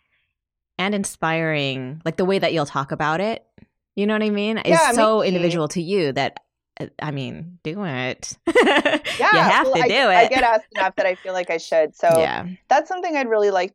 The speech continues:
Speaker 2: to do. And then, yeah, I would love to explore more opportunities, like, around teaching. I would love to travel more to teach if I could make that work. And, um, yeah, I need, I would also love to do more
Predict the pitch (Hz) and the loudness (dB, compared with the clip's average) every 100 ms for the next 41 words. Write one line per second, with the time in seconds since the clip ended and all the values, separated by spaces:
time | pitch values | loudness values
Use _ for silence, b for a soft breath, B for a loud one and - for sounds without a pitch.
0 | - 190 190 185 180 208 220 233 262 392 | -10 -4 0 2 2 2 2 2 2 2
1 | 277 190 220 269 220 185 208 - - 233 | 2 4 4 2 2 4 2 0 -4 -4
2 | - - _ 190 190 185 190 180 175 175 | -4 -12 _ 0 4 4 4 2 0 0
3 | 202 185 190 180 180 180 170 170 - 156 | -4 -8 -8 -4 -2 0 -2 -4 0 0
4 | 151 - 151 151 - 202 190 202 185 180 | 2 0 0 -2 -2 -4 -2 -2 0 0
5 | 180 180 B B B - - 202 165 160 | -2 -4 B B B 0 4 4 6 4
6 | 170 190 - - 160 170 165 165 165 - | 2 -6 0 0 0 -2 -2 -2 -2 -2
7 | 165 160 - - 165 160 156 165 160 - | -2 -2 -8 -10 -4 -2 -2 -4 -4 0
8 | 160 156 165 156 151 156 - - B B | 0 2 2 2 2 0 -6 -20 B B
9 | B _ 175 165 165 165 165 156 147 147 | B _ 2 4 2 2 2 2 2 -2
10 | 143 143 _ _ _ _ _ _ - 190 | -6 -10 _ _ _ _ _ _ 2 4
11 | 175 156 - 190 208 202 - 185 190 - | 4 2 2 0 0 -2 2 2 4 4
12 | 185 185 220 190 165 165 180 190 175 160 | 2 0 0 2 0 -2 -12 -8 -2 0
13 | 156 | 2